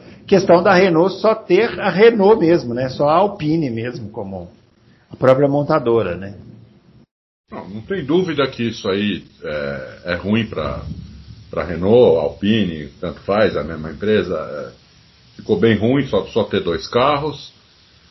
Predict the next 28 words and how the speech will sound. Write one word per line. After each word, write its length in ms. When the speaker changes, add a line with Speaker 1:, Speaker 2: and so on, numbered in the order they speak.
Speaker 2:
É, 680
eu, 320
eu, 400
eu 200
me 100
espantei 760
com 200
o 40
fato 380
da, 280
da 200
Red 280
Bull 480
ter 160
preferido 880
continuar 680
com 180
a 60
Honda, 400
que 140
vai 180
sair 240
fora 320
da 100
Fórmula 380
um 100
esse 220
ano, 340